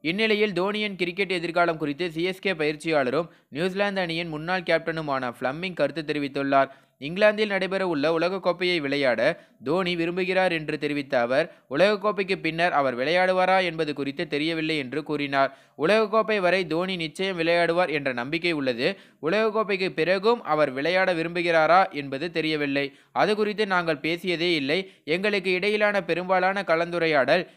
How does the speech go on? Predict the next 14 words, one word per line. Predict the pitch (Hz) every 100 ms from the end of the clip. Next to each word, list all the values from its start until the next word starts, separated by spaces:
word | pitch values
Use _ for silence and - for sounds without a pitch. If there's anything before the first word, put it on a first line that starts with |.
| -
என்பது | 147 147 131 127 185 190 _ _ _ _ -
உலகக்கோப்பை | 131 190 208 208 196 196
வரையிலான | 175 170 170 165 175
ஆட்டம் | 147 151 170
குறித்து | 151 143 139
தான். | 139 135 139 _
கடந்த | - 175 196 190
பனிரெண்டு | 165 180 208 208
மாதங்களாக | 185 180 196 196 185 147 175
அவர் | 139 135 185 - - _
அனுமானங்களின் | 120 160 208 214 208 202 190 185 190
அடிப்படையில்தான் | 151 180 175 160 143 139 131 170 135
பதில் | 131 143 156
கூறினார். | 156 147 139 139